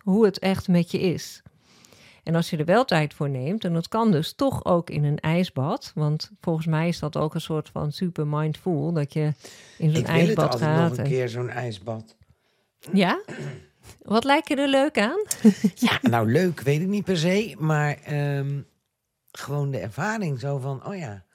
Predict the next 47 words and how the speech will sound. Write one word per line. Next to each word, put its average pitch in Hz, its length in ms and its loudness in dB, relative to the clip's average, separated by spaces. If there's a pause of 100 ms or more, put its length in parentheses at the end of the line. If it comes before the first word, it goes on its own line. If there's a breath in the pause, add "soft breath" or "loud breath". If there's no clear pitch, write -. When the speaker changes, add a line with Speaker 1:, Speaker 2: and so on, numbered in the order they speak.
(920 soft breath)
Speaker 2:
krijg 170 300 -10
je 156 60 -8
dan, 143 240 -2
want 147 200 -8
het 135 140 -10
zit 139 120 -12
natuurlijk 127 280 -12
een 120 120 -4
heel 170 120 -4
groot 135 240 -6
deel 123 240 -4
ook 117 160 -8
in - 100 -8
je 113 80 -10
ademhaling, 160 720 -2
en 156 140 -8
die 156 140 -6
onder 147 220 -6
controle 151 460 -4
hebben. 143 400 -4 (680 soft breath)
Eh, 120 120 -14 (220)
lukt 127 300 -2
dat 170 160 -2
dan? 175 520 0
En, 127 460 -12
ehm, 123 520 -14 (1300)
nou, 127 260 -14
dat. 117 360 -18 (500 loud breath)
En 175 200 -8
ik - 140 -16
vind 170 280 -12
ook 151 220 -10
altijd 131 220 -12
wel 123 100 -14
bijvoorbeeld 117 420 -18
in 131 120 -14
de 120 60 -16
sauna 131 680 -4
of 98 120 -14
als - 180 -18
je 117 140 -16
in 110 80 -18
het 101 100 -20
voorjaar 127 440 -6
op 117 100 -14
vakantie 139 420 -10
gaat, 139 360 -6